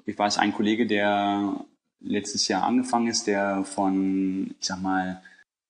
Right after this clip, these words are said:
einem großen Hamburg-Unternehmen gekommen ist, ähm, ich sag den Namen jetzt nicht, aber die sind auch sehr stark im New Work-Umfeld, ähm, tätig und er sagte, hey,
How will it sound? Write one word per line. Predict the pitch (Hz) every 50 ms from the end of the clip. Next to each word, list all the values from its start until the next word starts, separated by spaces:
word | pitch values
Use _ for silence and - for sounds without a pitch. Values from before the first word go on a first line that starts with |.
| - - -
einem | 139 127 120 120 107
großen | - - 123 131 147 156 147 - 143 123
Hamburg-Unternehmen | 117 143 170 165 156 147 139 131 135 139 143 143
gekommen | 131 120 - 139 127 131 135 123
ist, | 127 135 131 - - -
ähm, | 120 117 117 117 117 113 113 113 113 113 110 113 113 113 113 110 - -
ich | - -
sag | - - -
den | 107 101
Namen | 101 101 117 123
jetzt | 123 117 -
nicht, | - 120 - -
aber | 101 107
die | 104 107 107
sind | 110 123 120 113
auch | 87 - - - -
sehr | - 117 117 123
stark | 123 - 123 120 113
im | 113 113 110 110 113 110 110
New | 113 110 107 110
Work-Umfeld, | 117 123 139 139 - - 131 131 - - 127 120 120 123 120 - - -
ähm, | 101 113 113 113
tätig | 113 - 123 123 - 123 117 -
und | 98
er | 101 104
sagte, | 110 107 - - 107
hey, | 104 113 120 110 -